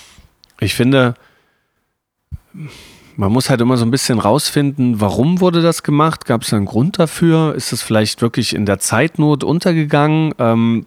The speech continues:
natürlich ist es nicht optimal, aber was willst du jetzt machen? Das Banner runterreißen? Also klar, wenn's jetzt riesen Fauxpas sind,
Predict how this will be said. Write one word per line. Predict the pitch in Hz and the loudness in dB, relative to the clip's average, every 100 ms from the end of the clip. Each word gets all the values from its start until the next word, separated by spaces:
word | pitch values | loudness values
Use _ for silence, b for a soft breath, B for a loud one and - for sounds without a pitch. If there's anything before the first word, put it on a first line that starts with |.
| - | -10
natürlich | - 170 123 139 143 | -16 -6 0 2 2
ist | 131 123 | -2 -2
es | 120 - | -4 -4
nicht | 127 120 - | -2 -2 -2
optimal, | 113 - 113 98 104 139 170 165 | -6 -4 -2 0 2 2 2 2
aber | 95 107 110 92 | 0 2 0 -2
was | - 117 110 | -4 -4 -2
willst | 131 - | -2 -4
du | |
jetzt | 110 | -2
machen? | 123 131 117 | -2 -2 -4
Das | 101 | -4
Banner | 110 123 | -2 -2
runterreißen? | 104 110 165 175 147 160 170 - | 0 -2 0 0 2 0 0 -4
Also | 104 | -4
klar, | 104 120 | -2 0
wenn's | 110 104 | 0 -2
jetzt | 107 - | -4 -2
riesen | 127 170 170 156 131 | 0 0 2 0 -2
Fauxpas | - 127 - 123 156 - | -2 -4 0 0 0 -2
sind, | 175 175 196 | -2 -2 -4